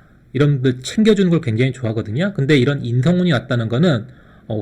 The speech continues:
회의감이 들 수가 있어요. 그러니까 내가 막 치-, 남들 챙겨주고 이렇게 케어해주고 막 내가 나서서 이렇게 좀 관리도 해주고 그러잖아요.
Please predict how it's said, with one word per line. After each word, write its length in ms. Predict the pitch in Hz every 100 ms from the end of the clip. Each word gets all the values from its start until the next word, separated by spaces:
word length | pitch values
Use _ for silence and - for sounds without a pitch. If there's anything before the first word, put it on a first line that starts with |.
| -
회의감이 640 | 240 233 220 202 196 175
들 100 | 110
수가 240 | - 131
있어요. 300 | 113 - 113
그러니까 400 | 104 147 151 139 - - -
내가 200 | 131 147
막 200 | 127 123
치-, 240 | - - -
남들 360 | 127 131 151
챙겨주고 960 | 147 196 185 190 175 160 151 151 147 143
이렇게 300 | 127 131 127
케어해주고 1000 | - 202 190 170 175 175 143 - 139 135
막 320 | 120 120 - - _ - - _ -
내가 180 | 127 131
나서서 400 | 113 123 147 139 123
이렇게 360 | - 127 120
좀 180 | - 113
관리도 520 | - 131 147 131 131
해주고 360 | 147 170 147 127 -
그러잖아요. 600 | - 131 120 113 165 113